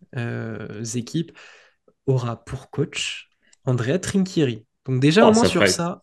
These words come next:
Speaker 1: on est
Speaker 2: kiffer,
Speaker 1: d'accord.
Speaker 2: laisse tomber, quoi.
Speaker 1: Et moi, je trouverais que ce serait une, une excellente arrivée pour Lasvel. Le coach, c'est réglé. Messieurs, on arrive aux joueurs.
Speaker 2: Oh.
Speaker 1: Comment procède-t-on ? Est-ce qu'on donne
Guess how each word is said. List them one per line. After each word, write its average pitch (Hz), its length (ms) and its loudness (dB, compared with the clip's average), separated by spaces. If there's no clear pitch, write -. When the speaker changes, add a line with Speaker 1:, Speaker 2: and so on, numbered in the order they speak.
Speaker 1:
on 143 60 6
est 143 140 8
Speaker 2:
kiffer, 139 240 4
Speaker 1:
d'accord. 135 100 4
Speaker 2:
laisse 113 160 0
tomber, 107 260 -2
quoi. - 280 -8
Speaker 1:
Et 135 80 4
moi, 156 100 6
je 196 120 4
trouverais 143 300 0
que 208 80 -4
ce 131 120 -6
serait - 260 -6
une, 127 240 -2
une 131 200 -2
excellente 143 520 -2
arrivée 120 460 -2
pour 151 180 -4
Lasvel. 113 380 -4
Le 165 160 10
coach, - 560 2
c'est - 280 0
réglé. 117 440 0
Messieurs, 123 720 -2
on 120 120 -2
arrive 180 280 2
aux 170 80 6
joueurs. 117 480 -6
Speaker 2:
Oh. - 180 6
Speaker 1:
Comment 240 240 6
procède-t-on ? 190 680 2
Est-ce 180 160 -2
qu'on 214 160 2
donne 185 360 4